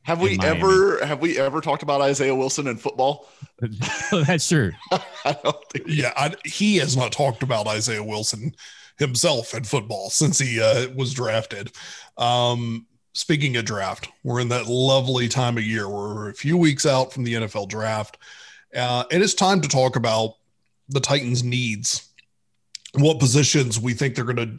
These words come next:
Speaker 3: uh, you know, have to draft, where we think they're gonna draft, and what their biggest importance of needs are. So let's start there,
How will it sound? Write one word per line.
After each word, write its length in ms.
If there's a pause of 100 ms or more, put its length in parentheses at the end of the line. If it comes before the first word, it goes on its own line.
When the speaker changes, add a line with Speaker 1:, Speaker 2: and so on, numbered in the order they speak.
Speaker 3:
uh, 220
you 80
know, 120
have 340
to 60
draft, 460
where 360
we 160
think 200
they're 100
gonna 180
draft, 460 (760)
and 160
what 200
their 120
biggest 540
importance 640
of 80
needs 420
are. 380 (1080)
So 580
let's 320
start 400
there, 320